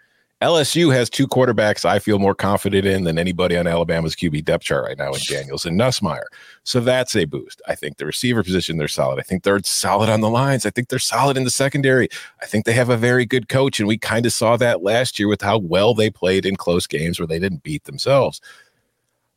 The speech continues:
I think they're more likely to beat Florida State in the opener than not. It's not a confident game one way or the other, but I'd give L S U the advantage there. I think they're gonna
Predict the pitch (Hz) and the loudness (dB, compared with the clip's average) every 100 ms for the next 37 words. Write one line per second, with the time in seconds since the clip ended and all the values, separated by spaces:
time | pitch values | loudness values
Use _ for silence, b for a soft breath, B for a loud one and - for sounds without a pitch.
0 | _ - 95 - 127 143 143 139 131 131 | _ -6 -6 0 0 0 0 2 4 6
1 | 127 120 120 120 120 - 110 110 - 107 | 4 2 0 2 0 2 2 2 2 2
2 | 104 98 101 98 98 87 82 78 85 - | 2 4 4 4 2 2 2 2 0 -2
3 | 78 - 98 90 - _ _ _ - 101 | -6 -2 -2 -2 -6 _ _ _ -2 0
4 | 101 - - 85 85 80 80 78 76 67 | 0 0 -2 -2 0 -2 -2 -2 0 -2
5 | 65 92 78 73 - 78 73 69 - 73 | -2 0 -2 -2 -2 -2 -2 -2 -4 -6
6 | 65 - 98 113 107 113 117 117 B B | -6 -4 -2 0 0 2 2 0 B B
7 | B B B - - - 104 104 107 110 | B B B -14 -14 -4 -2 0 0 2
8 | 104 90 | 2 -2